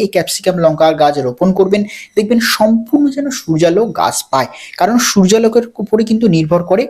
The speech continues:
এই গাছের ফলন। আপনারা এই ক্যাপসিকাম লঙ্কা গাছের জন্য আদর্শ মাটি কিভাবে তৈরি করবেন? আদর্শ মাটি তৈরিতে আপনারা পঞ্চাশ শতাংশ সাধারণ গার্ডেন সয়েল নেবেন এবং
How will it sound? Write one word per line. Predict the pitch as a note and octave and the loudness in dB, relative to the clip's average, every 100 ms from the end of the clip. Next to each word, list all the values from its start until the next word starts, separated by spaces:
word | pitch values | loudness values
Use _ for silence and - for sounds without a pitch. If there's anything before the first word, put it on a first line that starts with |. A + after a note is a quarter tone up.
| - | -2
এই | - | 0
গাছের | D3+ C3+ - C4 B3 | 2 0 0 -2 -2
ফলন। | - C3 D3 B2+ - _ - | -2 2 2 0 -8 _ -2
আপনারা | E3+ A#3+ G3+ G3 | 0 2 0 0
এই | G#3+ | 0
ক্যাপসিকাম | G#3 F3+ - A3+ A#3 | 0 0 -2 0 2
লঙ্কা | F#3 D#3+ G3 | 2 2 2
গাছের | G3+ A3 | 2 2
জন্য | G#3+ G#3 F3 - - | 2 2 0 -6 -4
আদর্শ | F3 G3+ - A#3+ D#3 | 0 0 0 0 0
মাটি | C#3 C4 | -2 0
কিভাবে | A3 D#3+ B2 A#2+ | 0 0 -2 -4
তৈরি | A#2 A#2 A#2+ | -4 -6 -6
করবেন? | A#2+ A#2 C#3 B2 - | -6 -4 -4 -4 -4
আদর্শ | B2+ C3 C#3+ - D3+ | -2 0 -2 -2 -4
মাটি | B2 A#2+ | -6 -6
তৈরিতে | D#3+ D#3 D#3 D#3 E3 E3 | 0 2 2 2 0 -2
আপনারা | - - C#3 C#3 - | -4 0 2 2 0
পঞ্চাশ | D3+ D3+ F#3+ - | -2 0 -2 -2
শতাংশ | E3+ E3+ E3+ F3 - | -2 -2 -2 -4 -2
সাধারণ | F3 C3+ C3+ A#2+ | -2 0 -2 0
গার্ডেন | B2+ C#3 | 0 0
সয়েল | D3+ F#3 F#3 | 0 2 4
নেবেন | G3+ A3+ C4+ _ _ | 4 2 -2 _ _
এবং | F#3 B3+ | 0 0